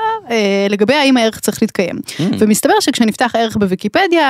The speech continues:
Speaker 1: אה, ויקיפדיה לוקחים את עצמם מאוד ברצינות, שזה לא יהיה עכשיו, אה, "אני חברה שלך, אז אני
Speaker 2: כן.
Speaker 1: כותבת עליך ערך כדי שיהיה לך ערך."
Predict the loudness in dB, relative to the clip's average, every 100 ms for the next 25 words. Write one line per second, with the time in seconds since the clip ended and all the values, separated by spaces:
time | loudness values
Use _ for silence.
0 | 2 0 -2 -4 -2 0 0 0 0 0
1 | 0 -2 -2 -2 -4 -2 2 2 2 0
2 | 2 4 4 4 0 0 -2 -2 0 0
3 | 0 -4 -14 -2 0 2 2 2 2 0
4 | 0 2 2 2 2 2 2 2 0 0
5 | -2 -2 -4 -6 -4 -6 -6 -6 -6 -8